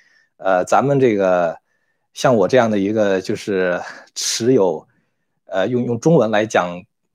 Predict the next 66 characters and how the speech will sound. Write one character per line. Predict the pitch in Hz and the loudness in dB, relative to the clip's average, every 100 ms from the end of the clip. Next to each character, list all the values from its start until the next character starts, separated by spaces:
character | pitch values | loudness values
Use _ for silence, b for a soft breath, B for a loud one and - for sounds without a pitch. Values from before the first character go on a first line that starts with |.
| _ _ | _ _
这 | 98 | -8
个 | 92 90 90 87 85 - | -4 -4 -2 -4 -6 -8
新 | - 147 127 | -6 -4 -2
闻 | 104 | -2
的 | 113 | -4
一 | 104 | -2
个 | 113 | -4
自 | 107 - | -4 -2
媒 | 120 | -2
体 | 127 - | -4 -8
哈， | - 85 - | -8 -8 -6
呃， | 104 | -10
相 | 98 139 | -4 -2
当 | 131 123 | 0 0
于 | |
一 | 117 | 2
个 | 127 | 0
中 | 139 | 0
文 | 123 120 | 0 -2
评 | - 107 | -4 -4
论 | 127 139 | 0 2
的 | 90 | 0
频 | - 87 | -6 -6
道 | 95 | -2
啊， | 87 85 82 | 0 -2 -8
我 | 95 | -10
们 | 87 117 | -10 -6
都 | 123 117 | -4 -2
有 | 92 82 | -4 -6
七 | - 135 | -4 -4
千 | 120 117 117 117 - | -2 -4 -4 -8 -6
多 | 113 | -4
人， | 98 87 - _ | -4 -6 -12 _
将 | 120 | -2
近 | 120 101 | -2 0
八 | 123 120 | -2 0
千 | - | -2
人 | 101 95 | -6 -2
在 | 107 | -2
线 | 95 95 | 0 -4
观 | 98 101 | -4 -4
看。 | - 80 B B B B B B | -6 -8 B B B B B B
这 | 131 | 2
个 | 117 101 95 92 - | 4 6 6 4 4
拜 | 135 | 2
登 | 123 127 | 4 2
的 | |
话， | 101 98 87 | 2 0 0
只 | - - 104 | -4 -8 -2
有 | 123 92 71 - - _ | 0 0 -4 -12 -20 _
那 | 101 | -14
么 | 92 90 80 | -12 -14 -16
可 | _ - - 87 | _ -8 -4 -2
怜 | 92 87 | -2 -2
的 | 110 104 85 | 2 0 0
区 | - - | -2 0
区 | - - 113 | 0 0 2
的 | 98 | 2
那 | 98 | 0
么 | 90 82 _ | -6 -10 _
一 | 110 | -6
千 | - 107 | -2 -2
人 | 92 - | -2 -8
啊， | 87 | -12
所 | - 135 | 0 4
以 | 117 | 4